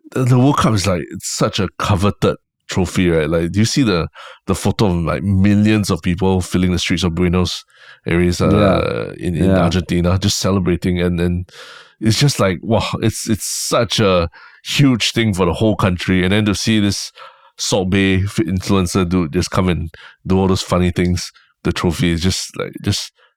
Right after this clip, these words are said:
Speaker 1: turns people off lah, right?
Speaker 2: No, and like, you, you, you even see the World Cup presentation ceremony, the
Speaker 1: Mm.
Speaker 2: losing team, the way they walk past the World Cup trophy,
Speaker 1: <laughs> Yeah.
Speaker 2: that they, that they came so close to,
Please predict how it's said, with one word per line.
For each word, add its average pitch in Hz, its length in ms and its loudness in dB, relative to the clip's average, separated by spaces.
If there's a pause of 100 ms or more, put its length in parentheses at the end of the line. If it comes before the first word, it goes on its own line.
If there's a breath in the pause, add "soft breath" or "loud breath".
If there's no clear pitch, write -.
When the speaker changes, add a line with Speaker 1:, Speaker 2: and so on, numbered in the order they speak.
Speaker 1:
turns 123 200 0
people 170 240 0
off 98 240 0
lah, 87 140 0
right? 82 220 -2 (800)
Speaker 2:
No, 143 100 0
and 139 240 0
like, 147 160 2
you, 156 140 0
you, 151 500 0
you 170 220 0
even 208 180 0
see 208 160 -4
the 135 100 4
World 123 260 2
Cup - 200 -2
presentation 117 640 0
ceremony, 92 560 0
the 98 120 2
Speaker 1:
Mm. 107 120 4
Speaker 2:
losing 156 400 2
team, 135 240 2
the 110 100 2
way 190 140 4
they 117 160 2
walk 87 300 -2 (100)
past 127 260 -2
the 92 80 -2
World 95 260 2
Cup 113 200 -2
trophy, 90 420 -2
Speaker 1:
<laughs> - 40 -2
Yeah. 92 460 2
Speaker 2:
that 110 200 0
they, 110 340 2 (400)
that 127 120 -2
they 139 80 4
came 214 280 0
so 196 460 -2
close 170 380 4
to, 101 420 0